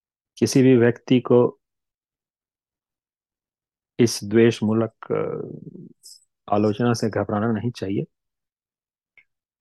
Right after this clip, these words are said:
और अपने सत्य के पथ पर, अपने न्याय के पथ पर,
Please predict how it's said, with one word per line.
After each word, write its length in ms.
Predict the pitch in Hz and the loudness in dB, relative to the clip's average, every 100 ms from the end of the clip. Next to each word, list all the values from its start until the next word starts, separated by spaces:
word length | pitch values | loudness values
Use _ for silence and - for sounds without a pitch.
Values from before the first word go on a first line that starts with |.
| - | -4
और 440 | 113 127 151 175 - | 0 2 2 0 -2
अपने 280 | 123 147 147 | 0 2 0
सत्य 460 | - - 156 160 | -2 -4 -4 -4
के 140 | 156 170 | -4 -4
पथ 360 | - 135 - | -2 -6 -6
पर, 400 | - 147 139 - - | -8 -6 -6 -8 -12
अपने 240 | - 110 | -10 -8
न्याय 300 | 98 104 107 | -4 -2 0
के 140 | 117 120 | 0 -2
पथ 260 | - 110 | 0 -2
पर, 440 | - 113 113 110 | 0 0 0 0